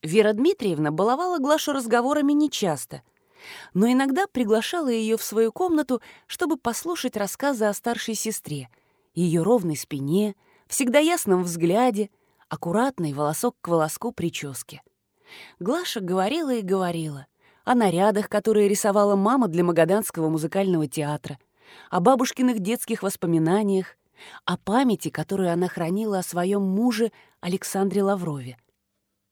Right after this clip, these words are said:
"Всю жизнь ей сломал", прошептала как-то Вера Дмитриевна. "Сначала спас, и её, и меня спас, а потом жизнь сломал.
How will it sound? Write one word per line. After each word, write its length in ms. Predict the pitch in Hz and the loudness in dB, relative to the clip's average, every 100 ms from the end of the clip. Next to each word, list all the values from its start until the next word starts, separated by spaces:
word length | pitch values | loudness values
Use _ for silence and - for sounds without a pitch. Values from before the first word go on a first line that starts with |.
| _ _ _ _ _ _ _ _ _ _ - | _ _ _ _ _ _ _ _ _ _ -12
"Всю 500 | - - 269 320 269 | -8 -6 -6 -6 -6
жизнь 520 | 156 190 226 165 165 | -4 -4 -4 -2 -2
ей 260 | 139 147 | -2 -4
сломал", 680 | 131 - 147 135 135 143 135 113 _ _ _ _ | -6 -6 -4 -4 -4 -6 -10 -14 _ _ _ _
прошептала 600 | 156 147 165 - 180 147 | -10 -8 -8 -4 -4 -4
как-то 280 | 160 151 175 | -8 -8 -6
Вера 240 | 147 165 | -2 -2
Дмитриевна. 640 | 170 196 165 156 156 151 135 _ _ _ _ _ _ - | 0 -2 -2 -4 -6 -8 -12 _ _ _ _ _ _ -20
"Сначала 600 | - 170 170 - 294 208 | -10 -6 -6 -4 -4 -4
спас, 680 | - - 247 285 - - - _ _ _ | -6 -10 -10 -8 -10 -14 -20 _ _ _
и 80 | 202 | -4
её, 500 | 175 147 123 160 233 | -4 -4 -8 -10 -8
и 140 | 160 | -6
меня 400 | 135 131 147 240 | -4 -4 -4 -6
спас, 480 | 254 - 254 247 - _ _ _ _ _ - | -8 -10 -10 -10 -14 _ _ _ _ _ -12
а 100 | 156 | -8
потом 400 | 170 208 254 277 | -6 -4 -4 -4
жизнь 340 | 170 165 160 | -6 -6 -6
сломал. 480 | 156 175 170 165 | -6 -6 -6 -8